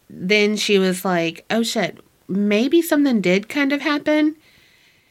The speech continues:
She said while she slept in the cabin, she had a dream unlike any other dream she'd had before. And she hadn't told anyone until, like, writing this right now, 'cause it kind of, like,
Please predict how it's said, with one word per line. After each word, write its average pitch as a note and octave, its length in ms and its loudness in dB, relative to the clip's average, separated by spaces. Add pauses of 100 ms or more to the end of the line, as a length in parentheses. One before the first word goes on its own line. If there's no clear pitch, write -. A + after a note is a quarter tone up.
(160)
She - 160 -2
said A3+ 240 0
while G3+ 300 2
she C4 280 0
slept A3+ 400 -2
in C#4+ 100 2
the D4+ 100 2
cabin, F#3 640 -2 (300)
she - 240 -4
had A#3 120 2
a A#3 80 2
dream A3 680 0
unlike G3+ 440 -2
any G#3+ 240 0
other D#4 200 2
dream A3 320 0
she'd G#3+ 220 -4
had G#3 280 0
before. G3 560 -4 (960)
And G3 300 0
she G#3 140 -2
hadn't F3+ 240 -2
told F3+ 320 -4
anyone G3 520 2
until, F3+ 380 0
like, E3 320 -2
writing F3 420 0
this E3 200 -6
right D#3 180 0
now, B2+ 200 -4
'cause E3+ 200 -6
it - 80 -6
kind F3 240 0
of, D#3+ 240 -2 (880)
like, - 260 -2